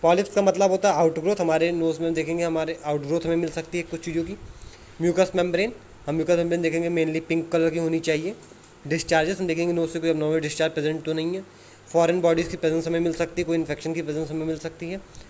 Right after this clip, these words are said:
Patency, इसमें हम क्या करेंगे, पेशेंट से आ-, बोलेंगे कि अपनी एक side की nostril close करे और second side से inhale exhale करे, फिर second साइड की क्लोज करे और neck opposite side से उसकी एक्सहेल इनहेल करे, ताकि हम पेटेंसी check करेंगे बोथ side में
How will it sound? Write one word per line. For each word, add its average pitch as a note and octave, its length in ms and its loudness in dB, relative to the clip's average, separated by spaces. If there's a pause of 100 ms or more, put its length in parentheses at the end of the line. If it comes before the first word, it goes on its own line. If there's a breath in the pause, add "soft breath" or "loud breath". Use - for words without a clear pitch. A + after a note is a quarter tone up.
(140)
Patency, E3+ 440 2 (1160 loud breath)
इसमें E3 220 0
हम A#3 80 0
क्या G#3 120 6
करेंगे, D#3+ 280 2
पेशेंट F3 360 -2
से G3 80 2
आ-, D#3 260 2
बोलेंगे D#3+ 440 2
कि G3+ 120 -2
अपनी F3+ 340 0
एक F3 120 -2
side F3 200 0
की E3 100 -8
nostril E3+ 340 -4
close D#3+ 240 -2
करे F3 180 0
और G#3+ 140 -4
second F3 600 -6
side D#3 300 0
से F3+ 220 -4 (360 loud breath)
inhale E3 260 0
exhale F3 260 2
करे, F3+ 180 -2
फिर G3+ 180 -6
second E3+ 340 -2
साइड E3+ 180 0
की F#3+ 60 -4
क्लोज F3 240 -2
करे F#3+ 220 0
और E3+ 400 -8 (420 loud breath)
neck F3 360 -2
opposite E3 520 -2
side D#3 240 0
से E3+ 120 -4
उसकी E3 200 -6
एक्सहेल D#3 300 -2
इनहेल D3 200 -4
करे, C#3+ 140 -6
ताकि D3 240 -6
हम F#3 60 -4
पेटेंसी D#3 360 -4
check E3 180 -4
करेंगे E3+ 280 0
बोथ D#3 200 -4
side D#3+ 220 -2
में F#3 140 -2